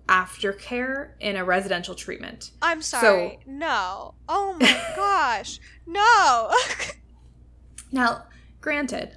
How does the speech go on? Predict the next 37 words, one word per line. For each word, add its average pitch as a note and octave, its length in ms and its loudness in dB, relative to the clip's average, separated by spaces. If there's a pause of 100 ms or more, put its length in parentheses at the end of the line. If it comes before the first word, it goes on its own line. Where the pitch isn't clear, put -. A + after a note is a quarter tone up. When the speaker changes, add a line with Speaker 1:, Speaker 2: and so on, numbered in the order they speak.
(160)
Speaker 1:
I A3+ 180 0
will A#3 300 -2
say G3 420 -2
that F#3+ 180 -4
these, G#3+ 380 -2
some B3 180 -2
of C#4 80 -4
these B3 340 -6 (440)
teens F#3 500 -6
are F#3+ 220 2
very F3+ 260 -2
troubled. - 440 -12
They F#3+ 200 -4
do F#3+ 100 -6
Speaker 2:
Yeah. G3 80 -10
Speaker 1:
have, F3+ 420 2 (240)
you G#3 180 -4
know, F#3+ 220 -4 (180)
a A3 80 0
whole B3+ 340 -2
host F#3 460 -2
of, F#3 200 -6
of F#3 160 -6
mental F#3 260 -4
health F3+ 320 -8
issues, E3+ 640 -8 (400)
um, F3+ 200 -2
or F#3+ 120 -2
behavioral F#3 580 -4
issues. F3 600 -8 (540)
But B3+ 120 0
if B3+ 100 2
that's D4+ 240 -6
the A#3+ 140 -6
case, - 720 -2 (280)
Speaker 2:
Uh, G#3+ 140 -10
Speaker 1:
why C4 680 0